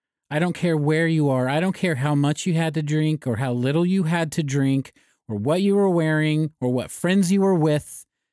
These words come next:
It doesn't matter. If someone does something to you, you have nothing to do with that. That was their choice alone. There, you have, you cannot control someone else's mind and body.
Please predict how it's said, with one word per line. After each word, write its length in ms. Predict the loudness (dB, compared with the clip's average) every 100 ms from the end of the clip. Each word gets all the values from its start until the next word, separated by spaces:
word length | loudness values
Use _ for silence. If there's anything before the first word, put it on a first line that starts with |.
| _ _ _ _ -6
It 180 | -6 -4 0
doesn't 460 | 2 2 0 0
matter. 480 | 0 2 0 -2 -6 -10 _ _ _ -10
If 100 | -8
someone 460 | -2 0 2 2 0
does 240 | 0 0
something 380 | -2 -2 0 0
to 160 | 0 0
you, 380 | 2 2 0 -6 _ _ _ _ _ _
you 120 | 0 2
have 180 | 2
nothing 320 | 2 2 2 0
to 100 | 2
do 160 | 2
with 140 | 2 0
that. 220 | -4 -2
That 160 | -4
was 180 | -2 -4
their 640 | -6 -2 0 2 2 0 -6 _
choice 600 | -6 0 0 0 -4 -8 -4
alone. 480 | 0 2 2 0 -2 _ _ _ _ _ _ _ _ _ _ _ _ _ _
There, 200 | -2 -2
you 260 | 0 0 2
have, 340 | 2 0 -2
you 320 | 0 2 2 0
cannot 640 | -2 2 2 4 2 0 -2
control 540 | -2 -2 0 0 2
someone 360 | 0 0 0 0
else's 340 | 0 -2 0
mind 280 | 0 2 0
and 120 | 0
body. 360 | 0 -2 -4